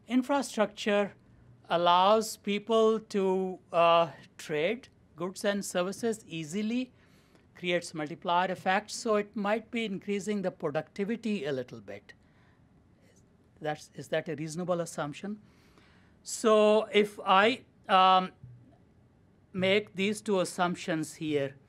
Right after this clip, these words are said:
and I have here, uh, a lever which is, say, increase farmer productivity. And let's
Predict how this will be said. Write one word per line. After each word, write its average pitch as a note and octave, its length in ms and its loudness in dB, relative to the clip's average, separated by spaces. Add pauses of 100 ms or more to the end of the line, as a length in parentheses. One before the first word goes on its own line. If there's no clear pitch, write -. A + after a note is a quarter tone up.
(380)
and D#3 380 -4 (180)
I D#3 400 -4
have F#3+ 400 2 (160)
here, F3 560 -2 (960)
uh, D#3+ 500 2 (200)
a D3+ 100 -4
lever E3+ 500 2 (260)
which - 500 -14 (1500)
is, D#3+ 500 -10 (840)
say, E3 280 -8
increase F3+ 480 -4
farmer E3+ 540 2 (140)
productivity. D3 880 -8 (800)
And D3 340 -8
let's E3 340 -8